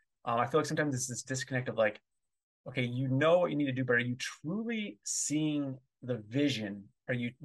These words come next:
are you even having vision, or do you need to establish this vision? What's your take on that, if that makes sense?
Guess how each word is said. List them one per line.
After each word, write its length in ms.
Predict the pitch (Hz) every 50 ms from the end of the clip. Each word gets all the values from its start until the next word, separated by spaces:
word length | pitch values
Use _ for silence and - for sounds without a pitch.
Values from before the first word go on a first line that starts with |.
| 131 -
are 100 | 143 127
you 180 | 131 143 143
even 240 | 147 151 151 131 127
having 600 | 123 - - 147 165 175 170 160 139 131 120 107 104
vision, 420 | 123 135 131 127 - 113 107 110 117
or 280 | 117 127 117 113 120
do 120 | 135 139 127 -
you 60 | - 135
need 140 | 135 127
to 80 | 120 120
establish 460 | 110 - - 120 107 110 117 - -
this 140 | - - -
vision? 360 | - 113 110 107 104 104 107 - _ - - _ _ _ _ -
What's 280 | 135 139 170 165 -
your 100 | - 151
take 260 | 127 - 123 120 123
on 120 | 117 90 82
that, 180 | 80 73 - - _ _ _ _ _
if 100 | - -
that 120 | - 110 107
makes 180 | 104 101 -
sense? 300 | - 101 87 80 - -